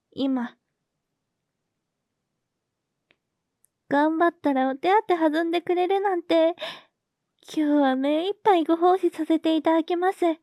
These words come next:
コスプレ、今日のコスプレは、これっ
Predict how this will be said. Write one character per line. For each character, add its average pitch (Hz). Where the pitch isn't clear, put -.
コ 302
ス -
プ 381
レ、 370
今 359
日 381
の 294
コ 247
ス -
プ 285
レ 277
は、 269
こ -
れ 233
っ 269